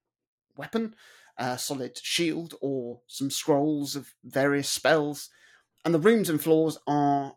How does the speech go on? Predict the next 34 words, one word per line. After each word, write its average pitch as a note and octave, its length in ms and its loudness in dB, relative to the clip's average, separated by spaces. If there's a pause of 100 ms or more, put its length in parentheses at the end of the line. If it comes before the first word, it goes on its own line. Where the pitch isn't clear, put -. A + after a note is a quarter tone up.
(100)
sort C#3 180 -14
of C#3+ 60 -4
randomly D#3+ 400 4
generated, B2 580 0
but - 160 -2
from C#3+ 240 4
a C3 220 -2
set - 280 -4
of A#2+ 120 -20
pre-designed C3+ 600 -2
tile B2+ 300 0
sets, - 380 -2
so B2 260 0
it, C3+ 160 -4
it E3 100 0
always G3+ 320 2
feels D3 360 0
fresh, F3+ 360 0
but D3+ 100 -2
also C3 440 0 (280)
tightly - 340 -6
designed C3 540 -2 (100)
too, C#3+ 320 4 (460)
with C3 180 -2
hidden C#3+ 300 -2
paths C3+ 500 -2
and A2+ 100 -6
secrets - 460 -10
to - 100 -18
find B2 300 -2
in A#2+ 80 -2
the A#2 80 -4
dungeon C3 400 -2
walls. B2+ 560 -2